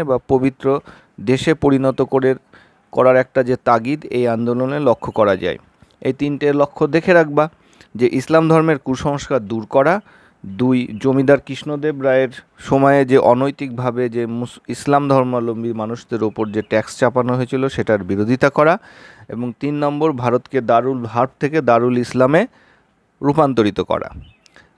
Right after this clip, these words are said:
এই আন্দোলনের গুরুত্বটা কী বা পরবর্তীতে এই আন্দোলন জনমানসে কী প্রভাব ফেলেছিল সেটা একটু দেখে নিই। ওহাবি আন্দোলনটা দেখো বিভিন্ন পরীক্ষাতে এসে থাকে, কোশ্চেনও এসে থাকে, তোমরা একটু যদি দেখে নাও তোমাদের অনেকটা সলভ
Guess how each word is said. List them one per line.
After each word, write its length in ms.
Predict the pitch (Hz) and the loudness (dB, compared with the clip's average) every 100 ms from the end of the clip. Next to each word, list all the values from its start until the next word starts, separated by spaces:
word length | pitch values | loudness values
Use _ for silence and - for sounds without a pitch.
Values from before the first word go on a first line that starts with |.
| _ - | _ 2
এই 140 | 165 | 4
আন্দোলনের 480 | 170 170 170 175 175 | 4 2 0 0 -2
গুরুত্বটা 540 | 143 156 160 135 113 | 2 4 4 2 -2
কী 140 | 87 87 | -2 -6
বা 160 | 98 123 | -4 -2
পরবর্তীতে 720 | 120 139 147 143 147 151 151 | 0 0 0 0 -4 -6 -2
এই 240 | 151 131 139 | 2 6 6
আন্দোলন 500 | 123 123 127 123 110 139 - 117 107 | 4 2 0 0 -2 -4 -14 -14 -8
জনমানসে 580 | 107 117 127 127 135 151 | -2 0 2 0 -2 -8
কী 180 | 143 139 143 | -8 -6 -6
প্রভাব 280 | - 110 131 - | -8 -12 -12 -12
ফেলেছিল 460 | 127 120 - 135 135 | -12 -12 -10 -10 -8
সেটা 260 | 156 147 | -8 -6
একটু 200 | 139 139 135 | -8 -8 -10
দেখে 280 | 101 - 92 | -10 -10 -14
নিই। 160 | 87 - _ _ _ _ _ _ _ _ _ _ - - _ _ _ _ _ | -14 -20 _ _ _ _ _ _ _ _ _ _ -20 -20 _ _ _ _ _
ওহাবি 300 | 123 135 139 143 | -2 0 2 0
আন্দোলনটা 520 | 139 135 135 131 135 | 0 -2 -2 -2 -4
দেখো 260 | 127 127 139 | -4 -4 -6
বিভিন্ন 340 | 131 127 127 131 | -8 -6 -6 -8
পরীক্ষাতে 500 | 120 123 123 135 123 120 | -8 -10 -10 -12 -10 -10
এসে 180 | - 123 | -10 -6
থাকে, 300 | 120 117 135 - - - _ - | -8 -6 -10 -10 -16 -20 _ -8
কোশ্চেনও 420 | 123 - 127 123 117 | -8 -4 -4 -2 -4
এসে 180 | 135 | -4
থাকে, 220 | 123 131 139 | -6 -6 -6
তোমরা 280 | 127 120 120 | -6 -4 -4
একটু 220 | 117 127 | -4 -6
যদি 200 | 120 120 | -4 -2
দেখে 300 | 107 117 143 | -2 -2 -2
নাও 180 | 131 135 | -2 -2
তোমাদের 380 | 131 117 113 113 | -2 -2 0 0
অনেকটা 380 | 107 120 - 131 | -2 -4 -8 -10
সলভ 320 | - 117 113 | -4 -2 -2